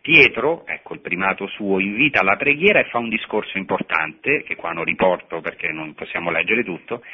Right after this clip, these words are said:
e poi gli apostoli pregano tutta la notte.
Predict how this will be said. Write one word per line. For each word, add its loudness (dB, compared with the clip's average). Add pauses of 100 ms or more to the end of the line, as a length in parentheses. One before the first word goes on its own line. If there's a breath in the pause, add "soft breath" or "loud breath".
(240 loud breath)
e -4
poi 0
gli 4
apostoli 0
pregano 2
tutta -6
la -2
notte. -14